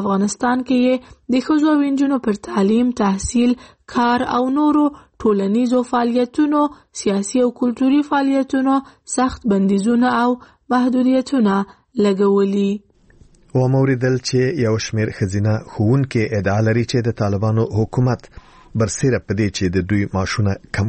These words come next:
Speaker 2: کړي دي، اوس، اوس یې ځنډولي هم دي. په دې اړه د نور بحث لپاره د ښځو د تعلیم د حق مدافع فعاله زرکه ملیار دا شیبه له ویانا څخه په مستقیمه اړیکه راسره ده. میرمن ملیار چې د ښځو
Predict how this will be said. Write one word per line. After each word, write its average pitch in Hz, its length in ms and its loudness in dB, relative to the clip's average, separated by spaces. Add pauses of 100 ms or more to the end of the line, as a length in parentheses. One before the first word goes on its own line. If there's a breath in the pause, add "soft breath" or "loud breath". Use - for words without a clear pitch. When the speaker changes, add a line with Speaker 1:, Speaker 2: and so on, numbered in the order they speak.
(120)
Speaker 2:
کړي 147 220 2
دي، 135 80 2 (140)
اوس، 131 160 -2 (140)
اوس 120 160 0 (100)
یې 117 60 2 (100)
ځنډولي 92 500 0
هم 104 100 0 (100)
دي. 101 80 -8 (1600 loud breath)
په 165 100 2
دې 180 160 0
اړه 165 140 2 (160)
د 147 40 0 (300)
نور 147 240 2
بحث 147 240 -2
لپاره 139 260 0 (120)
د 117 160 0
ښځو 123 220 0 (120)
د 98 100 0 (160)
تعلیم 113 320 2 (280)
د 98 120 0 (120)
حق - 340 -4
مدافع 92 420 0
فعاله 110 360 -2 (260)
زرکه 113 340 -2 (160)
ملیار 127 380 0
دا 101 120 -2
شیبه 113 240 -2 (120)
له 101 60 2 (120)
ویانا 95 320 0
څخه - 400 -4
په 92 120 -2
مستقیمه 95 560 -2 (100)
اړیکه 107 300 0
راسره 101 280 -2
ده. 107 60 0 (540 loud breath)
میرمن 107 360 0 (160)
ملیار 110 320 2
چې 117 80 0 (120)
د 90 120 -6
ښځو 104 240 0